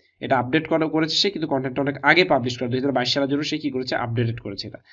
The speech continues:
তো আমরা এখানে যেটা ক-, করার চেষ্টা করবো সেটা হচ্ছে আমরা এই, এই যে কনটেন্টটা এটা অপটিমাইজ করে দেখবো যে এখানে কি ধরনের কনটেন্ট সে লিখেছে, ঠিক আছে। Definitely বর্তমানে সবচেয়ে Google-এর সবচেয়ে রিকমেন্ডেড যেই, আহ, বিষয়টা সেটা হচ্ছে Google এনএলপি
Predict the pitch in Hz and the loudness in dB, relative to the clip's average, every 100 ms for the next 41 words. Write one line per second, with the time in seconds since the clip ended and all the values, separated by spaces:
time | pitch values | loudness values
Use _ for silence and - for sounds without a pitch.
0 | - - - 165 214 208 214 190 190 196 | -20 -6 0 4 4 4 2 4 4 4
1 | 180 - 160 160 160 160 151 151 147 151 | 0 0 2 2 2 -2 -2 -2 -4 -2
2 | 139 170 175 156 - - - _ _ _ | -2 2 2 2 -2 -14 -20 _ _ _
3 | 180 226 233 208 214 240 196 190 190 196 | 8 8 6 4 2 6 6 6 4 6
4 | 180 180 170 165 165 165 180 151 151 139 | 8 6 6 4 4 4 2 4 4 4
5 | 143 147 147 143 160 156 156 156 143 135 | 2 2 0 -2 -2 4 4 4 2 0
6 | 123 135 131 - - 135 123 131 131 135 | 0 -2 -4 -8 0 0 2 0 0 -2
7 | - - _ - 170 185 123 - _ _ | -6 -16 _ 0 2 2 -4 -8 _ _
8 | _ _ _ _ _ _ _ _ 131 156 | _ _ _ _ _ _ _ _ 4 6
9 | 185 185 185 156 151 156 151 151 151 160 | 6 4 6 4 4 2 2 -2 -2 0
10 | 151 143 151 151 147 143 143 135 139 135 | 2 4 4 4 0 0 2 2 0 0
11 | 131 139 127 131 123 - - - _ - | 0 -2 2 2 0 -6 -18 -20 _ -2
12 | 117 123 123 123 143 135 117 117 135 123 | 0 0 0 0 -2 -2 -4 0 0 0
13 | 113 120 123 147 143 139 135 143 135 143 | -4 -2 2 2 4 4 4 2 4 6
14 | 143 | 6